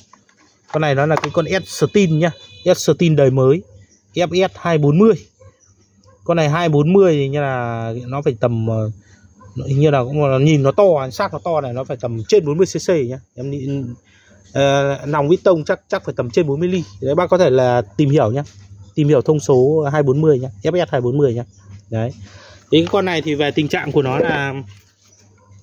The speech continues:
con này tình trạng về là đổ xăng là nổ luôn này. Đấy, thứ nhất là thế này. Với thứ hai là cái này nó về nó bị vận chuyển, nó bị bể cái khoảng áo chỗ này nhá. Đấy, khoảng áo chỗ này.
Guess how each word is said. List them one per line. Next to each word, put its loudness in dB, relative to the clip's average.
con 0
này -2
tình 0
trạng -2
về 0
là 0
đổ 4
xăng -2
là 0
nổ 4
luôn 2
này. -6
Đấy, -10
thứ -4
nhất -2
là -4
thế 0
này. -4
Với -2
thứ 2
hai -2
là -2
cái 0
này 0
nó 0
về 0
nó 0
bị -2
vận -2
chuyển, 2
nó -2
bị -6
bể -2
cái -2
khoảng -8
áo -4
chỗ -2
này 0
nhá. -2
Đấy, -4
khoảng -8
áo -6
chỗ -4
này. -2